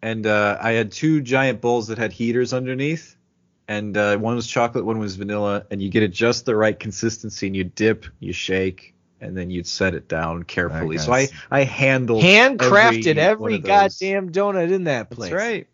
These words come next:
Speaker 1: That's right.
Speaker 2: If
Speaker 1: And
Speaker 2: you
Speaker 1: I
Speaker 2: went
Speaker 1: actually
Speaker 2: to a specific Mariano's between a specific period of time, you had a
Speaker 1: <laughs> The
Speaker 2: damn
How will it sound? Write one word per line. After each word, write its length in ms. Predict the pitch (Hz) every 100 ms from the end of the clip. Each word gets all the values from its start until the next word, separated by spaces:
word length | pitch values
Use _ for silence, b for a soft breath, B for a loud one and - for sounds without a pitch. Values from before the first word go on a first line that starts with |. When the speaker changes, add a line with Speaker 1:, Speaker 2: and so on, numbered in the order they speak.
| _
Speaker 1:
That's 260 | 123 117 -
right. 320 | 147 170 123 -
Speaker 2:
If 80 | 127
Speaker 1:
And 120 | 220
Speaker 2:
you 40 |
Speaker 1:
I 40 | 220
Speaker 2:
went 20 | 240
Speaker 1:
actually 260 | - 247
Speaker 2:
to 100 | 214
a 40 | 180
specific 640 | - 175 - 226 214 190
Mariano's 680 | 190 196 190 202 202 202 160
between 380 | 170 151 190 175
a 60 |
specific 640 | 147 160 - 202 - 180 - 147 _ -
period 340 | 202 196 180
of 100 | 160
time, 380 | - 175 180 170
you 140 | 214
had 220 | 202 196 170
a 80 |
Speaker 1:
<laughs> 0 |
The 80 | 143
Speaker 2:
damn 320 | 170 170 190